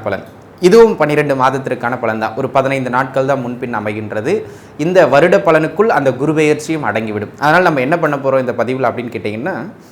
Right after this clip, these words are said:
இந்த தமிழ் புத்தாண்டும் குரு பெயர்வும் ஒன்று சேர்ந்தார் போல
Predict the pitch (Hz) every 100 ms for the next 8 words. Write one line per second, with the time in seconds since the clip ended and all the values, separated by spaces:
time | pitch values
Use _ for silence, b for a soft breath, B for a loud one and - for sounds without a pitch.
0 | B B - 151 165 180 139 - - 143
1 | 190 196 160 143 151 143 143 190 - -
2 | 127 156 170 139 123 107 - - 143 165
3 | 180 170 139 131 139 123 120 123